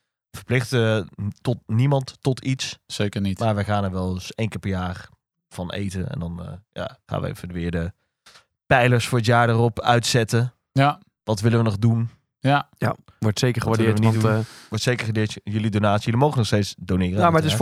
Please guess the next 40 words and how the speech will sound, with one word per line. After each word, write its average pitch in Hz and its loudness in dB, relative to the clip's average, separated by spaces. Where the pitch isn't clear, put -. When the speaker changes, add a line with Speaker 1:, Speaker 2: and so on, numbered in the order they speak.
Speaker 3:
voor 156 2
ons 165 2
ook 151 2
gewoon 151 2
superleuk 147 2
om 139 2
te 135 0
horen 131 2
dat, 123 0
ehm, 120 2
want 123 -2
dit 123 -4
is 127 0
een 113 -2
soort 123 -2
inrichtingsgesprek 120 0
eigenlijk 113 0
vanuit 117 2
ons 123 0
naar 110 0
jullie. 117 0
En 104 -4
ja, 104 -4
eigenlijk 95 0
ook 101 -2
met 104 -2
elkaar. 113 2
Maar 113 2
kijk, 131 -2
het 127 -2
is 123 0
voor 135 2
ons 139 0
heel 135 4
leuk 135 4
om 127 0
te 123 -2
horen 123 2
dat, 117 -2
eh, 120 -2